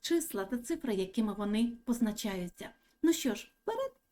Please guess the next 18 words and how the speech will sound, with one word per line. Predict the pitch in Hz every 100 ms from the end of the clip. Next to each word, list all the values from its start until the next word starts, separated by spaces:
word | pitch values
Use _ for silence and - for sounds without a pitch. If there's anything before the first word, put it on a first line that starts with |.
| _ _ - - -
Але | 285 294
для | 294
початку | 311 302 311 294 -
нам | 277 277
потрібно | 285 - 285 277
повторити | 269 269 302 294 294 285 277 - _
ті | - 480
числа, | - 262 - 240
які | 254 269
ми | 294
з | 262
вами | 302 302 -
уже | 285
вивчили. | 320 359 330 262 247 202 175 185 _ _ _ _ - -
Один, | - 294 240 320 302 226 - _ _ _ _ _ _ _ _
два, | 185 175 190 262 - _ _ _ _ _ _ _ _ _ _ _
три, | 311 294 339 277 220 - _ _ _ _ _ _ -
чотири, | 370 370 359 294 196 -